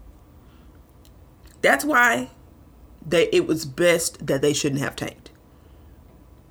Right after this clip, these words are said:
But I'll tell you, it's best that they didn't stay on that hot streak either. Right? At one point, the Seahawks had won four in a row.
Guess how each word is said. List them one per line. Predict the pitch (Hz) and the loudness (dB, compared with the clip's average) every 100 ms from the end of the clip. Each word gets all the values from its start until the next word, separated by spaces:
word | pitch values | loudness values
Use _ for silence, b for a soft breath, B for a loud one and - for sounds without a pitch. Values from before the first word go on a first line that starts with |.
| - - - - | -20 -20 -18 -2
But | 170 | 2
I'll | 466 | 2
tell | 453 269 | 4 4
you, | 277 302 - - - - - - - - - - - | 2 -2 -10 -20 -20 -20 -20 -20 -20 -20 -18 -12 0
it's | 247 247 | 0 2
best | 233 269 277 | 0 0 0
that | 254 | -2
they | 247 | 0
didn't | 247 233 | 0 -2
stay | 240 | -2
on | 233 | 0
that | 220 202 | 0 0
hot | 226 247 | -2 -2
streak | - 190 | -2 -4
either. | 175 175 - - - - - - - - - - - - - | -2 -2 -2 -6 -20 -20 -20 -20 -20 -20 -20 -20 -20 -20 -8
Right? | - 165 156 B B | 0 0 0 B B
At | 151 156 | -2 0
one | 196 233 | -2 -2
point, | 240 226 214 214 | -2 0 0 -2
the | 160 | -4
Seahawks | 208 190 180 180 | 0 2 2 0
had | 165 151 | -2 0
won | 147 135 135 | -2 -4 -2
four | 226 240 247 | -2 2 2
in | |
a | 233 | 2
row. | 165 143 143 | 2 2 -2